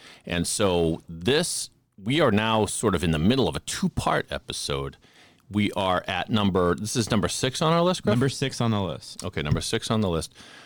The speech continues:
Speaker 1: So tell us where we have come from. Start with number ten and take us down.
Speaker 2: Number ten, ten on the list. Our first episode was basketball.
Speaker 1: Mm-hmm.
Speaker 2: Then number nine on our list was company picnic.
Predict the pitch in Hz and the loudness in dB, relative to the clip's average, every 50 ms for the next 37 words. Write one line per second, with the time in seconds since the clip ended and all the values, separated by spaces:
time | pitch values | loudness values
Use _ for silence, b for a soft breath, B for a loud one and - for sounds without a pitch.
0 | B B - - - 113 101 95 92 95 95 92 90 85 - _ - - - 113 | B B -8 -4 0 2 4 4 4 4 4 4 4 2 0 _ -12 -4 -2 0
1 | 113 123 127 131 127 - - - - - - - _ - 107 87 85 90 92 95 | 2 2 2 0 0 -2 -4 -6 -6 -8 -10 -14 _ -16 -16 -14 -8 -4 -2 2
2 | 101 104 104 107 110 110 110 107 107 - - 98 95 85 92 85 76 - - 92 | 4 4 4 4 4 4 4 4 2 2 0 -2 -2 0 0 -2 -2 -2 -4 -2
3 | 87 85 - - - 73 62 62 - - 92 90 78 85 80 82 76 76 - - | -2 -2 -4 -4 -4 -2 -2 -4 -4 -4 -2 -2 -2 0 0 0 0 0 -2 -2
4 | 82 78 71 67 - - 80 - 71 - - 71 65 - - - - 123 127 135 | -4 -2 -2 -4 -4 -6 -6 -6 -6 -6 -4 -6 -6 -6 -8 -4 0 2 2 2
5 | 127 123 - - 151 147 135 117 95 85 90 101 107 - - - - - 117 117 | 2 -2 -2 0 2 2 4 4 4 2 2 0 -4 -6 -10 -12 -4 -2 0 2
6 | 117 117 110 107 104 107 110 101 - - 67 87 101 - 117 110 101 - 107 92 | 4 4 4 4 4 2 0 0 0 0 -2 -2 0 0 0 0 0 0 0 0
7 | - - - 107 92 98 - - 92 73 90 - - 101 - 113 113 123 135 127 | 0 0 0 2 2 0 0 0 0 -2 -2 0 -2 0 0 2 2 2 0 -2
8 | - - - - 90 85 85 85 90 104 160 196 104 107 110 110 117 117 117 110 | -6 -18 -14 -8 -4 -2 -2 0 0 0 2 2 2 2 2 4 4 4 4 2
9 | B B B B B B B B - 104 110 107 107 101 98 104 104 110 110 110 | B B B B B B B B 2 4 6 6 6 6 6 4 4 4 4 4
10 | 107 107 107 104 101 95 92 95 104 104 - - - 90 - - - - 113 113 | 4 4 4 4 4 4 4 4 2 2 2 2 0 0 0 -2 -2 0 2 4
11 | 113 113 107 95 - - - - 107 123 - - 143 147 156 - - - | 4 4 4 2 4 2 2 2 2 0 0 0 2 2 2 0 -4 -16